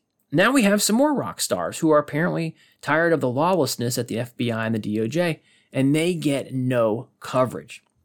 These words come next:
Keep in mind, the F B I has had Hunter's laptop since December of twenty nineteen. At that time, F B I agents were reportedly told that in addition to pornography,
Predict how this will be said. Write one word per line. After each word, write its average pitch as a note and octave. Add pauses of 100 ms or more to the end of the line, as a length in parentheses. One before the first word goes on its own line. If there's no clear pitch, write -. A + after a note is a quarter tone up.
(260)
Keep A#3
in C4
mind, G3
the C3+
F F#3
B D#3+
I D3+
has C3+
had G3 (160)
Hunter's D#3+
laptop A#2+
since A2+
December C3 (280)
of -
twenty D3
nineteen. B2 (520)
At B2+
that F#3
time, E3
F B2
B B2
I B2
agents A#2
were A#2
reportedly D3
told G#2
that G#2
in G#2+
addition F3
to -
pornography, C3+